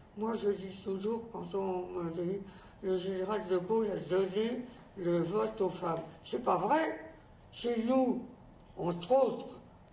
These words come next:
dans la résistance, qui avons gagné le, le, le vote des femmes. C'est,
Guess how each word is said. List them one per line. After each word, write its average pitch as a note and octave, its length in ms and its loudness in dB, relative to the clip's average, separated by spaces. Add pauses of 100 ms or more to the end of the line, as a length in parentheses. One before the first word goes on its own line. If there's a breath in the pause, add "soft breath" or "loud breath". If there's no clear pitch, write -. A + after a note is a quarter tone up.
dans F#3 100 4
la F#3+ 140 4
résistance, G3 840 2 (440 loud breath)
qui G#3+ 120 -2
avons G#3 360 2
gagné A#3 480 2 (1000)
le, E3+ 240 2
le, E3+ 160 4
le E3+ 160 0
vote E3 300 -2
des E3 140 -4
femmes. D#3 400 -4 (680)
C'est, - 220 -12